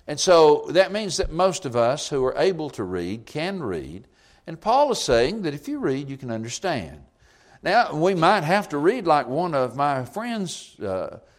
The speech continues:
one of my preacher friends does, before he ever studies a book. He says he reads through it some thirty times. And that's amazing to me that, that I, I, I don't, I confess to you that I don't do that. But it is amazing to me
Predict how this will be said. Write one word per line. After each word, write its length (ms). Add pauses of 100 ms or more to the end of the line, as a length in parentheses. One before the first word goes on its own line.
(120)
one 160
of 100
my 40
preacher 280
friends 340
does, 220
before 340
he 180
ever 520 (240)
studies 480
a 60
book. 340
He 120
says 240
he 120
reads 420
through 240
it 160
some 220
thirty 300
times. 640 (640)
And 120
that's 280
amazing 540
to 80
me 420
that, 320
that 180
I, 380
I, 180
I 40
don't, 200 (100)
I 140
confess 460
to 100
you 120
that 140
I 120
don't 160
do 160
that. 340 (460)
But 240
it 120
is 140
amazing 540
to 80
me 460